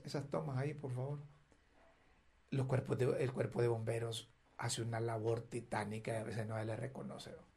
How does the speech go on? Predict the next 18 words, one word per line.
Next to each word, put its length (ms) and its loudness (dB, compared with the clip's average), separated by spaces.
Imagínense 480 2
ustedes 260 2
que 120 -2
si 100 0
no 80 0
estuvieran 500 0
ellos, 240 -4
estos 320 -2
cuerpos 640 0
desaparecerían, 920 0
no 160 2
se 120 6
recuperarían, 720 4
los 100 2
animales 480 4
los 160 0
devorarían 640 4
ahí. 200 -2